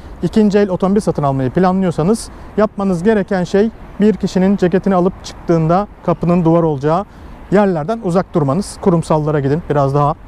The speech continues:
oturmuş yerlere gidin. Mesela bu yanındaki Honda Civic'in üretici garantisi bitmiş durumda ama satın alırsanız eğer Otoshops'un garantisi altında olacak. Dahası isterseniz uzatılmış garantide satın alabilirsiniz bu otomobil için. On dört gün içerisinde de iade edebilirsiniz mesela, sorgusuz sualsiz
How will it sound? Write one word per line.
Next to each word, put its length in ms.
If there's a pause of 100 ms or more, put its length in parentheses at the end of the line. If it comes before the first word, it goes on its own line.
oturmuş 400
yerlere 280
gidin. 140
Mesela 380 (100)
bu 60
yanındaki 320
Honda 180
Civic'in 280
üretici 340
garantisi 300
bitmiş 260
durumda 260
ama 140
satın 240
alırsanız 340
eğer 160
Otoshops'un 500
garantisi 380
altında 320
olacak. 240
Dahası 420 (140)
isterseniz 500
uzatılmış 360
garantide 360
satın 220
alabilirsiniz 500
bu 40
otomobil 360
için. 240 (540)
On 220
dört 160
gün 80
içerisinde 360
de 60
iade 280
edebilirsiniz 440
mesela, 200
sorgusuz 380
sualsiz 500